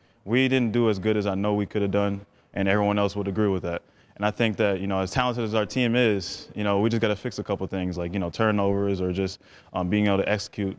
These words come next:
things the right way. I think it's just small things like that. And once we clean them up,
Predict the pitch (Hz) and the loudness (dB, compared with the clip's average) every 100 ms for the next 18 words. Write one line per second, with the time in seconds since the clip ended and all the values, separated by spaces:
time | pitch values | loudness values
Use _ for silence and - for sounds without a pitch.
0 | - 101 101 92 85 90 101 98 98 101 | -6 -2 -2 -2 -6 -2 0 2 2 0
1 | 107 110 110 110 131 120 120 113 127 123 | -2 -4 -4 0 0 0 -2 0 0 0
2 | 123 107 107 - 117 95 95 98 104 110 | -2 -2 -2 -2 -2 -2 -2 -2 -4 -6
3 | - 113 101 107 107 | -2 0 2 2 0